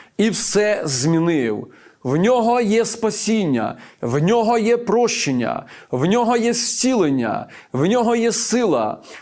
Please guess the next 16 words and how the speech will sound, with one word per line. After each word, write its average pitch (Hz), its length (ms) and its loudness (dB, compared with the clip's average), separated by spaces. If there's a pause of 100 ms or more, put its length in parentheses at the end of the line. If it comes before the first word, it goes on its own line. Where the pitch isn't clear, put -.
(100)
У 226 140 2
Бога 214 400 2
є 233 240 0
мудра 214 460 2
порада 220 540 0
для 165 180 0
кожної 170 800 0
людини. 139 680 -2 (360)
І 156 100 2
якщо 220 500 0
ми 202 300 0
полюбимо 202 720 0
Христа 214 480 -2
всім 202 300 -2
своїм 190 320 -2
серцем, 131 600 -4